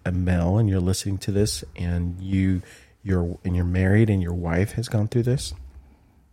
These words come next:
I wanna encourage you to practice,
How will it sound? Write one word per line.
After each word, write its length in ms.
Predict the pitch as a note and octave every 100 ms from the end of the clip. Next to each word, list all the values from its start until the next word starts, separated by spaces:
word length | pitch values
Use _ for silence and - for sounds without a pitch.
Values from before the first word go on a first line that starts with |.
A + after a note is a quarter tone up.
| _ _ _ -
I 60 |
wanna 140 | C3+ F#3
encourage 480 | G#2+ - G2 G#2 G#2+
you 140 | F#2
to 480 | - - F#2 F2 A2 - _ _ _ _
practice, 800 | - G#2 G2+ - F#2+ F2+ - -